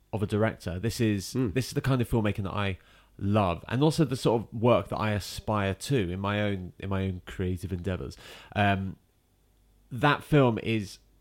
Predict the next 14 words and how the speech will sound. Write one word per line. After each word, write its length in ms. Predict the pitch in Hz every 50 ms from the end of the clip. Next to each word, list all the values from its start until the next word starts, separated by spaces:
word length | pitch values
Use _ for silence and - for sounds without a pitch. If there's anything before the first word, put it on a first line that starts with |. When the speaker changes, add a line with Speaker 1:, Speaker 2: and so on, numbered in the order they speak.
| _ _ _ _ _ _ _ _ _ _ _
Speaker 1:
is 200 | - 120 107 - - _
so 640 | - - - - - 143 135 135 131 127 123 123 110 - _ _ _ _ -
synonymous 580 | - - - 123 110 120 123 117 107 98 - -
now 200 | 95 92 92 92
with 320 | 87 98 95 87 - - _ _ _ _
Robert 360 | - 98 117 110 - 95 - - -
Eggers. 520 | 110 104 - 92 78 76 78 - - - - _ _ _ - - - - - -
I 80 | - 98
hope 220 | 120 127 - -
that 280 | 117 120 110 - - -
his 200 | - - 101 101
Speaker 2:
Yeah. 60 | 92 127
Speaker 1:
next 260 | 147 - - - -
film, 340 | - 98 85 80 78 87